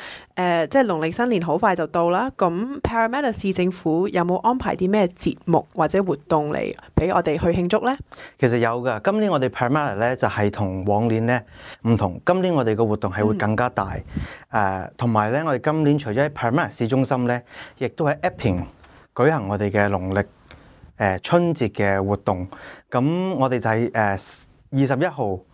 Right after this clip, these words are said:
Speaker 2: 星期六呢，就喺 Epping 就有一個大型嘅，呃，春節嘅，會有檔攤啊，有舞獅啊嘅大型活動。咁但係前一日喺星期五呢，呃，二十號呢，會喺 Parramatta Square 呢，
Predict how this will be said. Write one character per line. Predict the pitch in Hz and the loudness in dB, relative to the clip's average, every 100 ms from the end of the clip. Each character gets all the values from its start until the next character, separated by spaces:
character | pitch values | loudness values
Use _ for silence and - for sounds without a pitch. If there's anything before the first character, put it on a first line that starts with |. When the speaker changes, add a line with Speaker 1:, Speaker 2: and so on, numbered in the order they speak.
| - - _ | -20 -20 _
Speaker 2:
星 | - 190 190 | 0 2 2
期 | 147 101 | 0 -2
六 | 107 - | -2 0
呢， | 139 147 151 - | 0 0 -10 -4
就 | 120 | -2
喺 | 107 113 | 0 2
Epping | 190 185 127 90 92 _ - | 0 0 -2 -4 -8 _ -4
就 | 120 | 0
有 | 110 135 | 2 2
一 | |
個 | - | 0
大 | - 113 | -2 -2
型 | 107 95 95 | 0 -2 0
嘅， | 107 101 98 - - - | 2 2 0 -6 -12 -4
呃， | 104 | -2
春 | - 160 170 | 0 0 2
節 | 147 113 | 0 0
嘅， | 110 104 101 - - - | 0 0 -2 -8 -10 -2
會 | 123 | -2
有 | |
檔 | 123 123 127 | 0 -2 -2
攤 | 113 143 139 | 0 0 2
啊， | 117 113 | 0 0
有 | 113 | 0
舞 | 104 104 113 | 2 2 0
獅 | - 127 117 | -2 0 2
啊 | 101 | 0
嘅 | 98 | -2
大 | 110 104 | -2 -2
型 | 95 | 0
活 | 95 | -2
動。 | - 95 92 - - - | 0 0 -2 -10 -18 -8
咁 | - 160 214 208 | 0 0 0 -2
但 | - 135 | -2 -2
係 | |
前 | 131 - 120 | -4 -2 2
一 | |
日 | 160 185 | 4 2
喺 | 123 | -2
星 | 135 185 | -2 0
期 | 156 | 0
五 | 101 101 117 | 0 -2 2
呢， | 143 147 - - - | 0 -2 -14 -20 -2
呃， | 117 101 95 | 0 2 0
二 | 107 110 | 0 0
十 | 113 | 0
號 | - 104 | 0 2
呢， | 123 104 | 2 0
會 | 113 | 0
喺 | 131 | 0
Parramatta | - 117 127 | -2 0 0
Square | 131 - - 127 120 | -2 -6 2 2 2
呢， | 120 | -2